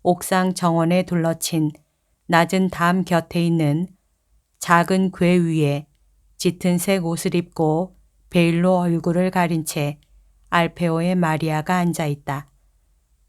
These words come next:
마리아는 소리 없이 조용히 울고 있다. 예수께서 그를 부르신다. "사랑하는 마리아 아주머니."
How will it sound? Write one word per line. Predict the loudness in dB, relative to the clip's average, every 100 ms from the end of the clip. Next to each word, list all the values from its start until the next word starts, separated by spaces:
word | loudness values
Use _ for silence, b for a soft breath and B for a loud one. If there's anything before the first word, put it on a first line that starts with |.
| _ _
마리아는 | 2 4 4 2 2 0
소리 | -2 -4 -2 -2
없이 | -4 -4 -4
조용히 | -2 -4 -2 -2 -2
울고 | -2 -2 -2 -2
있다. | -2 -4 -8 -8 _ _ _ _ _ _ _ _
예수께서 | 0 0 -2 -4 -2 -4
그를 | -4 -4 0 -2
부르신다. | -2 -4 -4 -2 -2 -2 -6 -12 _ _ _ _ _ _ _ _ _ _ _ _ _ _
"사랑하는 | -2 2 2 2 2 2
마리아 | 2 0 0 2 2
아주머니." | 2 2 2 2 0 -2